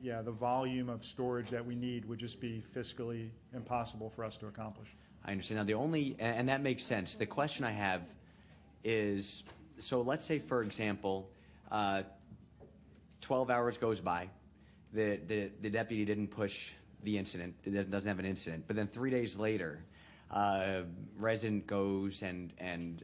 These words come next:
Speaker 2: um, alleges that the deputy did something, uh, bad. The, that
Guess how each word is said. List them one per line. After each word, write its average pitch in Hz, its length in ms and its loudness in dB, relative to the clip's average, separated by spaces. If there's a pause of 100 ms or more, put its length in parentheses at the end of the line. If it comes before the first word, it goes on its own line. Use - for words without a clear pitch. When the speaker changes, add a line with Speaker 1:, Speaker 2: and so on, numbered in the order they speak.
Speaker 2:
um, 85 420 -2 (320)
alleges 104 520 2
that 90 220 0
the 92 100 -4
deputy 90 320 -2
did 90 120 -4
something, 82 500 -4 (640)
uh, 90 100 0
bad. 82 400 -2 (600)
The, 113 260 2
that 120 300 2